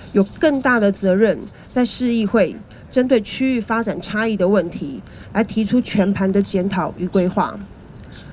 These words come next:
我所参与的新泰武林区可以说是在台湾中小企业发展最密集的区域。这个区域将来所要面对的是中国的磁吸压力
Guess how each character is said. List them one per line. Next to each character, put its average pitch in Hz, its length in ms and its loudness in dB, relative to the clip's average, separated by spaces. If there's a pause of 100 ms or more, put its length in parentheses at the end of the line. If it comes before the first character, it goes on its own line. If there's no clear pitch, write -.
(240)
我 302 100 6
所 294 180 4
参 262 240 2
与 214 100 2
的 185 100 0
新 226 180 -2
泰 214 160 2
武 175 160 2
林 170 180 0
区 190 400 2 (720)
可 247 140 4
以 254 120 4
说 233 200 4
是 240 140 0
在 240 160 2
台 196 280 0
湾 214 300 2
中 262 240 0
小 180 220 0
企 202 360 -4
业 190 260 2
发 208 280 0
展 196 260 0
最 233 200 2
密 240 260 0
集 175 240 -6
的 180 120 0
区 - 220 -4
域。 180 300 0 (840)
这 370 160 4
个 311 100 6
区 277 420 4
域 170 140 -2 (180)
将 285 200 2
来 226 140 4
所 196 200 2
要 208 140 4
面 240 220 4
对 208 240 2
的 - 220 -6 (220)
是 - 160 0
中 277 320 2
国 202 160 4
的 180 120 -2
磁 190 260 -4
吸 202 180 -6
压 196 180 2
力 202 220 -2